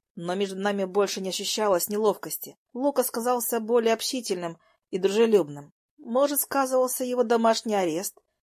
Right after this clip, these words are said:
и одиночество? А может, ему было жаль, что меня уволили,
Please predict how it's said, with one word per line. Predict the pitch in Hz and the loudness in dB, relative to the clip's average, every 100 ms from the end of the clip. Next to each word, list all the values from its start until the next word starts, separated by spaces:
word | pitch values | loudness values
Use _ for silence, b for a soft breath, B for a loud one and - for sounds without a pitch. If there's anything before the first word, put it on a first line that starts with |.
| _ | _
и | - | 2
одиночество? | 220 220 220 330 285 - 170 160 _ _ _ - | 2 4 2 0 -2 -8 -10 -14 _ _ _ -4
А | 240 262 | 0 2
может, | 269 277 277 | 0 -2 -2
ему | 262 | -2
было | 254 269 302 | 0 2 2
жаль, | 269 254 196 | 2 2 2
что | - 202 | 0 -4
меня | 202 208 220 | -2 2 4
уволили, | 262 254 185 160 160 | 4 2 0 -2 -10